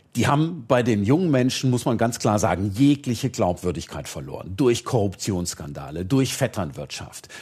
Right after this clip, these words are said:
Und die Frage ist jetzt einfach, wer ersetzt diese alten Politiker? Es gibt einen Namen, der immer öfters genannt wird. Das ist der Bürgermeister von Kathmandu. Balendra Shah heißt der, der ist fünfunddreißig, der ist unabhängig, super wichtig und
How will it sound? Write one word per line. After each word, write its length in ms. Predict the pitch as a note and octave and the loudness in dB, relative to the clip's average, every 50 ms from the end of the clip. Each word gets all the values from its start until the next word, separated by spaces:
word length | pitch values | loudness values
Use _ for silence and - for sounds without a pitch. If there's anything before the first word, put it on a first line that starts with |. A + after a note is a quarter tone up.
| - - _ | -18 -6 _
Und 160 | A#2 G#2+ - | -4 -2 0
die 80 | B2+ A2+ | -2 -2
Frage 420 | - - - A#2+ C3 E3+ - F3+ | 0 0 2 2 2 4 2 0
ist 280 | - - - D#3 - - | 0 2 0 0 4 4
jetzt 200 | F#3 - - - | 2 2 2 0
einfach, 400 | A2 A2+ A#2 - D3+ C#3 G#2+ G#2+ | 0 -2 2 2 2 0 0 2
wer 200 | F#2+ B2+ C#3 - | 2 2 2 4
ersetzt 560 | - C#3 A#2+ A#2+ D#3+ A3+ - - - - - - | 2 0 4 4 2 2 2 -4 -6 -6 -2 -2
diese 240 | A#2 G#2+ - G#2+ | -2 0 2 2
alten 320 | F#2+ G2+ G2+ F#2 - - F#2 | 2 2 2 0 0 -4 -8
Politiker? 580 | F2 - E2+ F2 F2+ E2 - F#2 D#2+ F2+ E2+ | -6 -4 -4 -4 -4 -4 -6 -6 -4 -4 -4
Es 120 | D#2 G#2+ - | -2 -2 -2
gibt 240 | - D3+ - - - | -2 -2 -4 -2 0
einen 320 | B2+ E3+ A#3 C4 B3+ A3 | 0 2 2 2 0 2
Namen, 240 | G3 E3+ D#3+ D#3 D3 | 2 2 2 4 4
der 280 | D3 C#3+ C3+ - - | 4 4 4 2 0
immer 260 | - D#3 D#3 D#3+ - - | 0 2 2 2 2 2
öfters 340 | G2 F#2 - A2+ F#2+ - | -2 -2 0 -2 -2 0
genannt 320 | - G2 E2+ D2 C#2+ - - | 0 -2 -2 -2 -4 -6 -8
wird. 100 | E2 D#2+ | -8 -6
Das 140 | F2 - D3+ | -4 -6 -4
ist 100 | - - | 0 0
der 80 | C3 | 0
Bürgermeister 680 | A2+ F#2+ B2 C3+ D3 C#3+ D3+ C3+ C3+ C3 C3 C3 - C3 | 0 2 2 2 4 4 4 4 4 2 2 2 0 -4
von 160 | - - A2 | -4 -4 -6
Kathmandu. 720 | - - A2+ - - G2 F#2 F#2 E2 D#2 A#2+ D3 G3 A3 G#3 - - - - - - - _ | -2 -4 -4 0 0 0 0 0 0 0 0 0 0 -2 -4 -6 -14 -16 -16 -16 -18 -2 _
Balendra 440 | A2 A2 A2 B2+ C3+ - G#2 G2 F2+ | 2 2 4 4 4 4 4 2 2
Shah 320 | - - G2 A2+ C3 D3 | 2 2 2 2 4 4
heißt 260 | D#3+ E3 D#3+ - - | 4 4 2 2 4
der, 100 | D3+ C#3 | 4 4
der 120 | C3 C3 A2 | 4 4 2
ist 120 | G2 - | 0 -2
fünfunddreißig, 760 | - - D#3 D3+ C#3+ C#3 A#2 G#2 F2+ F2+ A2 C#3+ D3+ F#3+ E3 - | 0 0 0 2 2 2 2 2 2 4 4 2 2 0 0 2
der 120 | - G2 | 2 2
ist 160 | - - - | 2 -2 -4
unabhängig, 720 | - A2+ G#2 G2 F2 - - - A2 A2 C#3 D#3 - - - - | -2 -2 0 0 -2 -2 -2 -4 -2 0 0 -2 -2 -6 -10 -8
super 400 | - A2 A#2+ A#2 - C3+ A#2 A2+ | -4 -2 -2 2 2 2 2 2
wichtig 420 | D3+ D3 - - G3 F3+ - - | 0 -4 -2 -4 -6 -6 -2 2
und 240 | D3 E3+ G#3+ A3 - | 2 4 4 2 -4